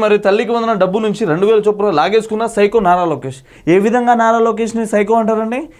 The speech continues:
ఏ విధంగా మాట్లాడుతూ ఉంటారు? ఎవరికైనా సమస్య వస్తే ఆ సమస్యని ఎమ్మటే సాల్వ్ చేసేది ఇదే నారా లోకేష్ గారు. ఆ నారా లోకేష్ గారి గురించి మాట్లాడే అర్హత మీ వైఎస్ఆర్సీపీ పార్టీకి లేదండి, అస్సలు లేదు. మీ వైసీపీ పార్టీ వాళ్ళకి ఒక్కళ్ళకి కూడా అంటే ఒక్కళ్ళకి లేదు, మీ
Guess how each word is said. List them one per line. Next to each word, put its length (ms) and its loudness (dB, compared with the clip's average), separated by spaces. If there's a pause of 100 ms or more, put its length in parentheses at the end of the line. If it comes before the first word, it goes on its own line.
(120)
ఏ 100 2
విధంగా 280 0 (100)
మాట్లాడుతూ 360 0
ఉంటారు? 160 -2 (140)
ఎవరికైనా 400 0
సమస్య 380 -4
వస్తే 460 -2 (200)
ఆ 60 2
సమస్యని 720 0
ఎమ్మటే 360 2
సాల్వ్ 320 0
చేసేది 300 0 (120)
ఇదే 100 0
నారా 240 -2
లోకేష్ 280 -6
గారు. 200 -8 (360)
ఆ 100 4
నారా 340 2
లోకేష్ 260 0
గారి 100 2
గురించి 320 -2
మాట్లాడే 300 0
అర్హత 360 2 (320)
మీ 160 -4
వైఎస్ఆర్సీపీ 480 0 (100)
పార్టీకి 320 0
లేదండి, 360 -2 (260)
అస్సలు 400 0
లేదు. 180 0 (100)
మీ 100 -2 (100)
వైసీపీ 380 2 (100)
పార్టీ 240 2
వాళ్ళకి 260 -2
ఒక్కళ్ళకి 500 0
కూడా 140 2
అంటే 120 -2
ఒక్కళ్ళకి 440 0
లేదు, 100 -4 (240)
మీ 60 0